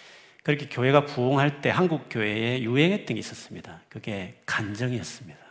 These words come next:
간증. 간증이 막 너무 많이 유행했습니다. 간증들의 내용이 다 그렇죠. 예수 믿기 전에 뭐 세상적으로 막 죄를 짓고 타락하고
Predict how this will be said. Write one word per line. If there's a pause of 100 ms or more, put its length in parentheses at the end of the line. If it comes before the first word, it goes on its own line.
(680)
간증. (1400)
간증이
막 (500)
너무
많이
유행했습니다. (500)
간증들의
내용이
다
그렇죠. (240)
예수
믿기
전에 (480)
뭐
세상적으로
막
죄를
짓고
타락하고